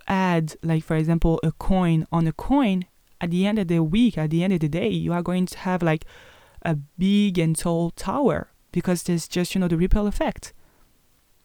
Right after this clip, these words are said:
When every day you add, like, one, one dollar to your savings, let's say you put one dollar, uh, for a saving for, like, ten days,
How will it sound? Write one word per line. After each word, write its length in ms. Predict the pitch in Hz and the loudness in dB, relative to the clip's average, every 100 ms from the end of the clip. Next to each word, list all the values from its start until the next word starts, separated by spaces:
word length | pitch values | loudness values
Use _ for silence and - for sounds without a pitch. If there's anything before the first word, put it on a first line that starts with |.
| _ _ | _ _
When 200 | 175 170 | 0 2
every 340 | - 202 185 202 | 2 0 2 2
day 200 | 185 185 | 2 2
you 320 | 175 165 - | 2 2 0
add, 240 | 180 175 170 | 0 0 0
like, 300 | 160 165 170 | -2 -2 0
one, 540 | 170 170 170 175 226 _ - | 2 2 2 0 -4 _ -4
one 420 | 165 170 170 165 | 0 2 2 2
dollar 640 | 160 170 175 151 151 180 - | 2 2 2 2 -2 -6 -16
to 460 | - - 160 156 156 - - - - | -10 -2 0 2 -2 -6 -20 -20 -6
your 340 | 160 156 156 | 0 2 2
savings, 840 | 160 - 208 240 170 170 170 - - _ _ _ _ _ 170 | 0 0 2 2 0 0 -2 -6 -16 _ _ _ _ _ -4
let's 200 | 170 - | -2 0
say 100 | 175 | 2
you 180 | 170 | 2
put 220 | 165 165 170 | 0 -2 0
one 180 | 170 | 2
dollar, 500 | 170 170 170 160 160 - _ _ - | 2 2 2 2 0 -4 _ _ -4
uh, 200 | 165 160 | 0 0
for 140 | 160 | 0
a 60 | 165 | -2
saving 380 | - 170 165 160 | 0 -2 0 -2
for, 120 | 165 | -2
like, 180 | 160 151 | -4 -2
ten 260 | 185 156 160 | -4 0 0
days, 380 | 254 226 196 | 2 0 -2